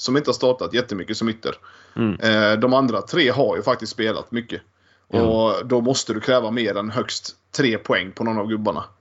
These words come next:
Speaker 1: Alltså, det är ju faktiskt under all kritik. Jag t-, skulle säga att, ja, men det är ju på yttermittfältet vi är svagast. Det är bara
Speaker 3: Mm.
Speaker 1: att konstatera det nu.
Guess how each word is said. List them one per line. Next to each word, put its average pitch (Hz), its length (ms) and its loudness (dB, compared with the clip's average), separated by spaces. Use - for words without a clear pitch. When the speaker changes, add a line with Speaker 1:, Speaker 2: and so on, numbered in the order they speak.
Speaker 1:
Alltså, 101 480 0
det 127 100 2
är 127 40 6
ju 120 120 6
faktiskt 131 260 0
under 117 240 2
all 113 200 2
kritik. 107 500 -6
Jag 117 160 0
t-, - 120 -12
skulle 127 160 -4
säga 123 160 2
att, 113 140 -2
ja, 120 100 -2
men 131 80 0
det 143 60 4
är 151 40 6
ju 135 100 2
på 131 120 0
yttermittfältet 110 560 -4
vi 127 100 0
är 104 80 2
svagast. 117 640 -4
Det 120 140 0
är 113 60 2
bara 120 320 4
Speaker 3:
Mm. 113 120 2
Speaker 1:
att 113 80 -6
konstatera 113 540 0
det 123 120 2
nu. 120 140 -2